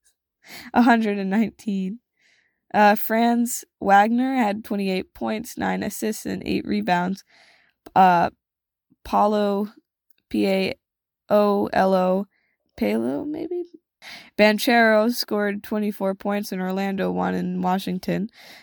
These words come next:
Jordan Poole led the Wizards with thirty points. Thunder, a hundred and twenty-nine, Timberwolves, a hundred and six. Shai Gilgeous-Alexander scored thirty-four points, Jalen Williams added twenty-one,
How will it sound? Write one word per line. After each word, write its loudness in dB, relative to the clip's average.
Jordan 4
Poole 0
led 0
the -2
Wizards -2
with -8
thirty -6
points. -6
Thunder, 4
a 4
hundred 0
and -4
twenty-nine, -2
Timberwolves, -2
a -2
hundred -4
and -6
six. -6
Shai 4
Gilgeous-Alexander -2
scored -4
thirty-four -4
points, -4
Jalen -2
Williams -2
added -2
twenty-one, -4